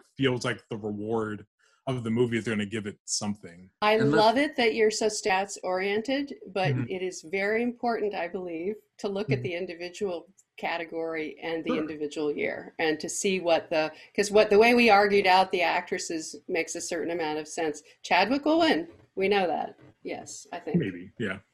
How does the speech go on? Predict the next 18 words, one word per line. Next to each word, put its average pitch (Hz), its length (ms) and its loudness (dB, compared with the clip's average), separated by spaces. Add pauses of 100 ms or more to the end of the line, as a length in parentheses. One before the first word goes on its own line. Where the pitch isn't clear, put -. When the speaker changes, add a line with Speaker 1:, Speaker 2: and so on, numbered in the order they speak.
(240)
Speaker 1:
Mm-hmm. 120 220 -2 (480)
Speaker 3:
And, 123 320 0
uh, 110 440 0
let's 113 240 -4
refresh 117 380 -4
people's 104 300 -4
memories. 98 460 0
There 98 140 -2
was 98 240 -2
a - 60 -16
debate 104 420 -4
as 101 160 -10
recently 104 400 -4
as 101 100 -4
three, 113 180 -8
four 95 180 -6
weeks 123 280 -8
ago 95 280 -6